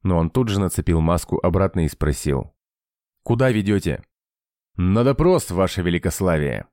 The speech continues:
грянул командир копейщиков. "Отставить!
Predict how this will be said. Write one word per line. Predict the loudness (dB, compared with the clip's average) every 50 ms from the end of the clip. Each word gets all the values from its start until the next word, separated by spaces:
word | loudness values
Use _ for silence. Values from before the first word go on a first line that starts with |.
| _ _ _ -8
грянул | -4 0 0 2 2 0 -2 -2
командир | -2 -2 -2 0 0 0 0 0 0 -2
копейщиков. | -2 -4 -2 0 0 0 0 -2 -4 -6 -6 -6 -8 -10 -16 _ _ _ _ _ _ _ _ _ _
"Отставить! | -2 -2 -2 -2 -2 -4 -2 0 0 2 2 0 -2 -4 -10 -20